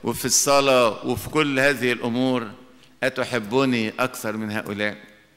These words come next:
عامل لي كاهن قسيس، أقول له: "يا رب، ده أنا غلبان قوي."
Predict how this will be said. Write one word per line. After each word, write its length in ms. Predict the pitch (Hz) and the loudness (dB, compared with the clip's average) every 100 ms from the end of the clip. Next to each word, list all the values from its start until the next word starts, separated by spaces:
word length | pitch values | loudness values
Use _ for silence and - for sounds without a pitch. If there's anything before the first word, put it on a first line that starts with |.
| _ _ _ _ _ _ - | _ _ _ _ _ _ -6
عامل 280 | 123 139 | -4 -2
لي 140 | 139 127 | 0 -2
كاهن 560 | - 139 135 127 117 110 | 0 2 4 2 -4 -8
قسيس، 680 | 110 - 135 139 131 - - - _ _ _ _ - | -12 -10 -8 -6 -8 -12 -16 -20 _ _ _ _ -12
أقول 300 | - 113 120 | -4 -2 -2
له: 100 | 110 | 0
"يا 60 | 110 | 0
رب، 280 | 113 104 107 | 0 -2 -6
ده 120 | 104 | -4
أنا 120 | 107 | -2
غلبان 400 | 104 95 107 104 | -2 -2 -4 -2
قوي." 260 | 101 95 | -4 -6